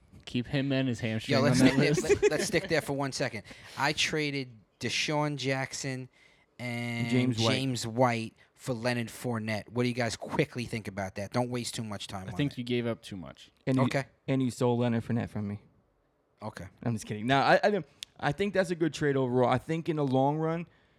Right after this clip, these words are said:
Speaker 3: see, I have him in another league, Fournette. I think he's gonna have in the later se-, in the later part of the season, he's gonna, that's when he's really gonna start shining. And
Speaker 2: Yeah.
Speaker 3: I think that's
Speaker 2: Yeah.
Speaker 3: what you
Speaker 2: And
Speaker 3: were
Speaker 2: that's what I did
Speaker 3: I
Speaker 2: it
Speaker 3: thi-,
Speaker 2: for.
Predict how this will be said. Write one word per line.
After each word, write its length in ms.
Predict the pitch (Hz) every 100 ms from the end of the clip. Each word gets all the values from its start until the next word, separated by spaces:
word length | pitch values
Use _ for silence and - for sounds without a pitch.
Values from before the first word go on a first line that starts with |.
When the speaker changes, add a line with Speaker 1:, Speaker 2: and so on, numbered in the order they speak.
| _ _ _
Speaker 3:
see, 120 | -
I 140 | 117 131
have 220 | 135 131
him 120 | 127
in 80 | 123
another 360 | 110 117 139 139
league, 220 | 143 147
Fournette. 360 | 151 147 156 -
I 120 | 127
think 360 | 110 - 151 165
he's 200 | 165 131
gonna 200 | 147 139
have 460 | 139 131 120 117 - _ _ _ _ -
in 100 | 143
the 80 | 147
later 320 | 156 170 180
se-, 280 | - 160 -
in 180 | 139
the 80 | 131
later 180 | 135 151
part 160 | 151 147
of 60 |
the 60 | 139
season, 320 | - 147 151
he's 180 | 131 120
gonna, 260 | 127 120 127 113 -
that's 220 | 127 -
when 80 | 135
he's 140 | 120
really 220 | 113 117
gonna 260 | 110 110 104
start 280 | 98 113 104
shining. 320 | 104 101 104
And 80 | 104
Speaker 2:
Yeah. 40 |
Speaker 3:
I 40 | 110
think 180 | 131 123
that's 180 | 120 -
Speaker 2:
Yeah. 60 |
Speaker 3:
what 160 | 113 120
you 120 | 123
Speaker 2:
And 60 | 127
Speaker 3:
were 40 |
Speaker 2:
that's 160 | 143 -
what 80 | 131
I 60 |
did 160 | 120 107
Speaker 3:
I 40 |
Speaker 2:
it 40 | 135
Speaker 3:
thi-, 100 | 156
Speaker 2:
for. 140 | 87